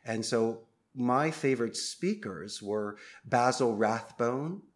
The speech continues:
back in the forties and fifties. I enjoyed very much Jeremy Brett that did a Sherlock Holmes series in the eighties. And I, I liked Pierce Brosnan as Remington Steele, and Dirk Benedict as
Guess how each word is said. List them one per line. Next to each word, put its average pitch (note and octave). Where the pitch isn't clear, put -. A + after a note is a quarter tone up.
back G#2
in G#2+
the G#2
forties G2+
and G#2+
fifties. B2+
I A#2
enjoyed A#2
very A#2
much A#2
Jeremy A#2+
Brett G2+
that A2+
did A#2
a A2+
Sherlock A#2+
Holmes A#2
series B2+
in A2
the F#2
eighties. C#3
And A2+
I, B2
I B2
liked B2+
Pierce -
Brosnan B2
as A2+
Remington A#2
Steele, B2+
and A#2
Dirk D3+
Benedict F3+
as F3